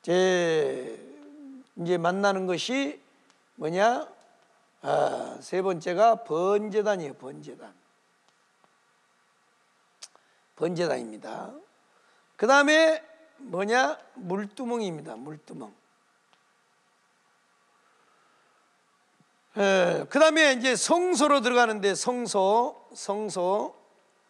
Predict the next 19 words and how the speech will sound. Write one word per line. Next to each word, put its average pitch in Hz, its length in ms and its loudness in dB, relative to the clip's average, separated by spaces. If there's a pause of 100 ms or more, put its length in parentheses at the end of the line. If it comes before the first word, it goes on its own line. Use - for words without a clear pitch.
(1000)
아, 147 520 0
이 254 340 0
성소 269 600 2
안에는, 208 580 0 (1800)
성소 240 520 2
안에는 220 440 0
뭐가 196 240 2
들었느냐? 202 680 0 (440)
성소 202 560 -2
안에는 180 520 0 (1000)
크게 220 220 2
세 262 240 0
가지가 208 340 4
있어요. 180 540 0
첫 240 240 -6
번째가 208 360 0
뭐예요? 220 500 0 (480)
촛대입니다. 190 720 -4
촛대. - 600 -16